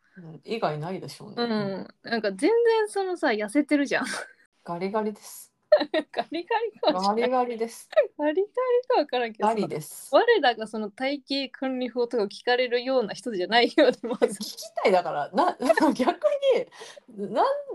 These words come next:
Speaker 1: でもさ、この質問をしてくれるってことは、
Speaker 2: うん。
Speaker 1: すごい関心があるってことじゃん。
Speaker 2: あ、そうだ。そうだね。
Speaker 1: 私たちに聞いて大丈夫って思うよね。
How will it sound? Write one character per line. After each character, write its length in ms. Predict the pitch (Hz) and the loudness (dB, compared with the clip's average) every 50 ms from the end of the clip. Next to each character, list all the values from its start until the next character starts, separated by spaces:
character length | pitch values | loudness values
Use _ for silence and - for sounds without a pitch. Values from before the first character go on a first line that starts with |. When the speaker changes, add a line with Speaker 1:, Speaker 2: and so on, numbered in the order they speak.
| - - - | -14 -8 -2
Speaker 1:
で 80 | 226 359 | 0 0
も 100 | 339 254 | 0 2
さ、 260 | - 330 175 160 165 - | 2 2 2 2 0 0
こ 80 | 359 | 2
の 100 | 427 508 | 2 2
質 200 | 480 - - 403 | 2 0 -4 -2
問 320 | 403 392 392 392 392 381 392 | 0 2 4 4 4 2 0
を 80 | 427 | 0
し 120 | 427 - - | -4 -6 -8
て 120 | - 370 | -10 -8
く 160 | - - 349 | -8 -8 -6
れ 140 | 339 339 339 | -4 -4 -4
る 80 | 339 359 | -4 -6
っ 20 | |
て 100 | - 269 | -10 -6
こ 140 | - 185 180 | -6 -6 -4
と 140 | - 185 160 | -2 -2 0
は、 240 | 165 165 165 - 247 | 2 2 2 0 0
Speaker 2:
う 20 | |
ん。 20 | |
Speaker 1:
す 80 | - 190 | -2 -4
ご 100 | 214 202 | -6 -6
い 60 | 180 | -6
関 240 | - - 190 220 226 | -6 -6 -6 -6 -6
心 220 | - 247 226 226 | -8 -8 -8 -6
が 240 | 214 208 - - - _ - | -6 -6 -6 -6 -8 _ -6
あ 80 | 190 196 | -6 -6
る 100 | 196 156 | -6 -10
っ 200 | 147 - _ _ | -14 -16 _ _
て 100 | - - | -16 -16
こ 140 | - - 123 | -14 -16 -16
と 140 | - 131 - | -14 0 4
じ 60 | 247 | 6
ゃ 20 | |
ん。 40 | 254 | 6
Speaker 2:
あ、 40 | 285 | 6
そ 220 | - - 359 339 | 4 2 2 2
う 40 | 277 | 2
だ。 80 | - - _ _ _ _ _ _ - | -2 -6 _ _ _ _ _ _ -10
そ 80 | 262 | -8
う 40 | 226 | -6
だ 120 | 202 175 | -6 -4
ね。 80 | 175 175 | 0 2
Speaker 1:
私 420 | 277 - - - - 762 807 - - | 2 2 2 2 0 0 0 0 -2
た 120 | 508 480 | -2 -2
ち 100 | 480 277 | -2 -4
に 120 | 220 214 - | -6 -6 -6
聞 320 | _ - - - 214 233 | _ -14 -14 -12 -12 -12
い 120 | 240 - _ _ _ - | -12 -14 _ _ _ -2
て 100 | 214 190 | 0 2
大 200 | 196 220 254 254 | 2 2 2 0
丈 120 | 254 185 | -2 -4
夫 140 | 147 135 185 | -4 -6 -8
っ 20 | |
て 120 | - - 151 | -8 -8 -6
思 140 | 151 165 | -6 -6
う 60 | 156 - | -8 -8
よ 100 | - - | -10 -10
ね。 180 | - - - | -12 -14 -16